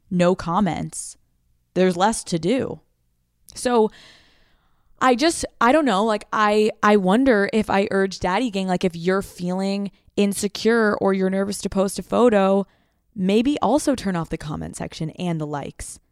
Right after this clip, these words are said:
and post for you and be like, "I look so fucking great," and don't let anyone else have an opinion.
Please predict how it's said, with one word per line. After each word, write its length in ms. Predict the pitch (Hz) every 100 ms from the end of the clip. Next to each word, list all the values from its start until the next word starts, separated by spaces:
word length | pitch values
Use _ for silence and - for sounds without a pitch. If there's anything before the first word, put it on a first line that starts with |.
| _ _
and 180 | 208 214
post 360 | - 233 269 -
for 180 | 202 175
you 500 | 147 214 277 175 170
and 160 | 190
be 60 | 190
like, 120 | 190
"I 100 | 226
look 140 | 247
so 140 | - 226
fucking 340 | 240 233 202
great," 400 | 185 254 254 220 - _ _ _ _
and 200 | 220 226
don't 200 | 208 254
let 120 | 247 226
anyone 300 | 233 240 220
else 200 | 202 214
have 140 | 208
an 80 | 208
opinion. 560 | - 233 247 - -